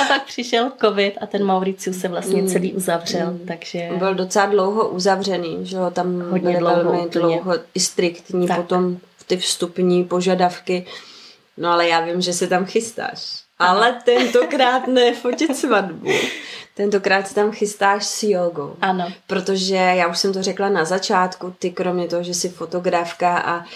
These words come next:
Speaker 2: skvěle ovládáš různé světové jazyky, tak, eh, taky jsi lektorka jógy. Jak jsi
Speaker 1: Ano.
Speaker 2: se vlastně k józe dostala?
Speaker 1: Mhm. Já jsem se
Speaker 2: Mezi tím vším
Speaker 1: mezi tím vším.
Speaker 2: focením, cestováním a studiem.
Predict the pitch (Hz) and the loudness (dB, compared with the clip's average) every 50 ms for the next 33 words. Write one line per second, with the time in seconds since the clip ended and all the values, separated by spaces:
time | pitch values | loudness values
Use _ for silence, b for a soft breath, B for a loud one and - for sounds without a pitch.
0 | B B B - - - - - 185 180 175 180 175 - 165 175 170 175 175 175 | B B B -10 -10 -10 -4 0 2 4 4 4 4 2 0 -2 0 2 2 2
1 | 170 175 175 170 170 175 180 180 - 185 175 175 175 185 180 160 185 180 - - | 2 2 4 4 4 4 2 0 -4 -4 -4 -4 -2 -2 -2 -2 -2 -4 -2 -2
2 | 170 - 175 175 185 185 185 180 175 170 175 170 170 180 180 190 185 B B B | -2 -2 -2 0 0 2 2 2 2 2 0 -2 0 0 -2 -2 -4 B B B
3 | B B B _ - - 185 175 170 - - - - 180 180 180 180 175 175 175 | B B B _ 0 2 2 2 2 -2 -8 -4 0 2 4 4 4 4 2 2
4 | 175 180 180 175 175 - 175 175 175 - 185 185 - 202 202 - 175 - - 180 | 0 0 -2 -4 -6 -6 -8 -6 -6 -6 -8 -4 -2 0 0 0 -2 -4 -6 -6
5 | 185 185 - 202 202 202 190 190 190 190 - 156 - B B B B B 196 196 | -6 -4 -2 0 0 0 0 -2 -4 -6 -8 -10 -10 B B B B B -2 0
6 | 202 196 196 196 190 262 - 208 202 202 - - 226 233 233 - 202 196 196 190 | 2 2 2 2 2 0 0 0 -2 -2 2 2 2 2 2 2 0 0 2 2
7 | 208 214 208 202 190 185 - - - - 269 339 320 247 - 202 196 190 202 196 | 2 2 2 0 -4 -4 -6 -8 -4 -4 -2 -2 -2 -4 -4 -4 -6 -4 -4 -6
8 | 202 220 262 - _ _ _ _ - 185 185 - - 202 196 - - 240 240 254 | -8 -8 -12 -14 _ _ _ _ -8 -8 -8 -6 -8 -10 -12 -6 -2 0 2 2
9 | 233 233 277 - - 285 285 - - 330 302 311 285 262 294 285 - - - - | 4 2 2 2 2 2 2 2 0 0 0 0 2 2 0 0 2 2 2 2
10 | - - 311 277 254 254 254 247 262 269 262 294 277 - - - 262 254 254 233 | 2 2 2 2 4 4 2 2 0 -2 -2 -2 -2 -2 0 2 2 2 2 2
11 | 233 233 240 233 233 233 254 254 247 - 240 233 220 226 220 214 208 208 | 0 0 -2 -2 -2 -2 -4 -6 -6 -2 -2 0 2 2 2 0 -2 -6